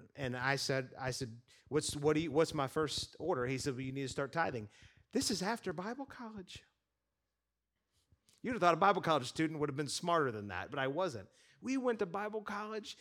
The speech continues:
and I heard more messages on tithing, uh,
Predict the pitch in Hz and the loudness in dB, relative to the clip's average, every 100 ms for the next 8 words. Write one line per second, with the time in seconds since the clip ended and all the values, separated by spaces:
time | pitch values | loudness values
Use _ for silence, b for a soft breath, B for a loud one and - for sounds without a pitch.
0 | B - 208 220 220 190 196 226 208 214 | B -2 2 4 4 4 2 4 2 2
1 | 226 196 220 208 170 165 160 190 208 214 | 0 -2 -4 -2 -2 -2 0 2 2 2
2 | 247 254 b b b b _ 175 175 | -2 -6 b b b b _ 2 2